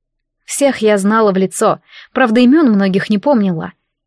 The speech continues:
И они меня, наверное, видели в школе. Но сейчас радовались мне так, как будто мы были друзьями, а то и влюблёнными. Молниеносно забирали у меня зелья, доверчиво подставляли руки, спины, ноги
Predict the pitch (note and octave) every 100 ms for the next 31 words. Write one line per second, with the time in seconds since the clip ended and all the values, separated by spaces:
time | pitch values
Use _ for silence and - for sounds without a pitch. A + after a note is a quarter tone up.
0 | _ E3 A#3 C4+ B3+ B3 A#3+ A#3+ G#3 -
1 | A3 A3 G#3+ A3 A#3 A#3+ F#3 F#3+ G3+ -
2 | A3 E3+ - _ _ _ _ _ - A#3
3 | C4 A#3 G#3 A3 G#3 G#3+ G#3 F#3+ F3+ -
4 | F#3+ A#3 A#3+ - B3+ A#3+ - - - B3
5 | G#3 G3 B3 - - G#3+ A3 G#3 G3+ F#3+
6 | F#3+ F3+ E3 F#3 E3 E3+ F3+ - A#3+ F#4
7 | C4 F#3+ E3+ F#3 B3+ A3 F#3 F3 - _
8 | _ _ - A3+ A#3 B3 C#4+ - B3+ A3+
9 | A3+ B3 A#3+ A3+ A3+ G#3+ F3 E3+ E3 -
10 | F3+ G3 A3+ A#3+ B3 A3 A3 - G#3 G#3+
11 | G#3+ G#3 G3+ G3+ - - - - A3+ A3
12 | F#3 F3+ F#3+ A3+ G#3+ F3